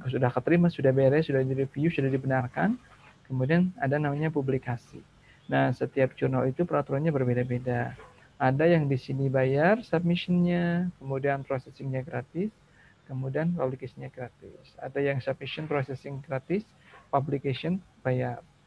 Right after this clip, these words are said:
Ada yang submission gratis, processing, publication itu bayar dan bayar. Nah, itu harus dicek satu-satu ke jurnalnya dengan melihat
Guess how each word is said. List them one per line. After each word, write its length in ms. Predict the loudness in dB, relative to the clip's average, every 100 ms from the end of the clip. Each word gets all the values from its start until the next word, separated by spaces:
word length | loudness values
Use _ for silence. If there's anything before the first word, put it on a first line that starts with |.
| _ _ -12
Ada 240 | -8 0 2
yang 240 | 4 2
submission 400 | -4 -6 -8 -8
gratis, 500 | -6 -6 -4 -4 -6 -8
processing, 640 | -8 -6 -6 -6 -4 -4
publication 720 | -4 -4 -6 -6 -6 -6 -10 -10
itu 160 | -8 -6
bayar 400 | -4 -2 -4 -6 -8
dan 160 | -10
bayar. 380 | -8 -8 -8 -12 -18 _ _ _ _ _ -20 _ _ _ _ _ -20 _ -6
Nah, 240 | -4 -4
itu 280 | -6 -4 0
harus 400 | 2 2 0 -2
dicek 880 | -2 -2 -4 _ _ _ -4 -4 -4
satu-satu 760 | -6 -6 -6 -4 -6 -4 -8 -8
ke 160 | -6 -6
jurnalnya 920 | -4 -4 -4 -6 -6 -8 -8 -10 -12
dengan 320 | -8 -4 -2
melihat 320 | 0 0 0